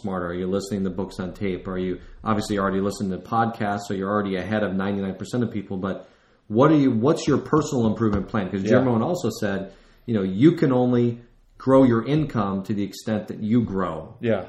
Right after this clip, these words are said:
Speaker 1: So if you wanna make a million, and I've, I've coached multiple people who are now making millions of dollars a year, and they grow into people that are, I don't wanna say worthy, but people who understand how to make a million a year.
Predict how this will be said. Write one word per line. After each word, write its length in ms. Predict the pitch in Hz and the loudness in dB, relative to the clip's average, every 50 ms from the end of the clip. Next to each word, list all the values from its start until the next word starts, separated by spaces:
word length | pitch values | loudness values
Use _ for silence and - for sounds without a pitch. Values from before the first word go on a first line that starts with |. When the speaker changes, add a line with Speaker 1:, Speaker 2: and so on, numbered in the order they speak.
| - _ | -14 _
Speaker 1:
So 260 | - - 120 104 98 95 | -8 -2 -2 0 0 0
if 80 | 98 | 2
you 100 | 113 143 170 | 2 4 4
wanna 140 | 156 131 | 4 4
make 200 | 127 131 123 - | 2 2 0 2
a 40 | 123 | 2
million, 420 | 113 120 127 131 127 120 117 113 - - - _ - | 4 4 4 4 2 2 0 -2 -4 -10 -18 _ -2
and 120 | 117 123 | 2 2
I've, 100 | 131 - | 2 4
I've 240 | - 127 156 151 - | 4 2 0 0 2
coached 320 | - 226 233 - - - | 2 4 4 4 2 2
multiple 380 | 113 113 - - - - 147 127 | 2 2 2 2 2 0 -2 0
people 340 | - 143 147 143 - 123 113 | 0 0 -2 0 0 2 2
who 100 | 110 107 110 | 2 4 4
are 80 | 110 | 2
now 340 | 107 107 107 110 110 110 110 | 2 2 0 2 2 2 2
making 400 | 107 107 110 113 110 127 117 110 | 2 2 2 0 0 2 2 2
millions 320 | 107 107 110 113 113 110 - | 4 4 4 4 2 2 0
of 60 | 110 | -2
dollars 300 | 107 98 101 104 104 98 | -4 -4 -2 -4 -4 -4
a 80 | 101 113 | -4 -4
year, 240 | 135 143 135 120 113 | -2 0 0 0 -2
and 360 | - 110 107 104 98 95 - - _ _ _ _ | -2 -2 -2 -2 -2 -4 -6 -10 _ _ _ _
they 340 | - 98 87 123 135 180 180 | -8 -2 2 6 8 8 8
grow 680 | 139 117 104 107 104 98 95 95 92 95 104 107 - - _ _ _ - | 8 6 2 2 2 2 2 0 0 -2 -2 -4 -6 -12 _ _ _ -2
into 320 | 120 117 113 - - 113 | 0 0 0 2 0 -2
people 420 | - - - 120 117 - 117 110 104 | -2 0 0 0 0 2 2 2 2
that 120 | 107 104 | 4 2
are, 360 | 104 101 98 98 95 95 - - - | 2 2 2 0 -2 -4 -8 -12 -6
I 60 | 110 | -4
don't 100 | 107 101 | -2 -2
wanna 140 | 104 98 92 | 0 -2 -4
say 160 | 92 - 95 | -4 -4 -4
worthy, 460 | 87 87 92 110 135 151 139 110 107 98 | -4 -2 2 4 4 6 6 6 4 2
but 180 | 98 98 - - | 2 -2 -4 -2
people 260 | 127 117 - 113 107 | -4 -4 -2 0 0
who 60 | 107 | 2
understand 680 | 110 104 95 95 - - - - 123 123 120 113 110 104 | 2 2 0 -2 -6 -8 -4 0 2 2 4 2 2 0
how 160 | 107 107 104 | 2 0 0
to 80 | 104 | 0
make 300 | 98 101 101 101 95 - | 0 0 -2 -2 -2 -4
a 40 | 104 | -4
million 300 | 92 95 95 95 95 92 | -2 -2 -2 -2 -2 -2
a 40 | 90 | -2
year. 340 | 90 92 92 85 - - | -4 -4 -6 -8 -8 -12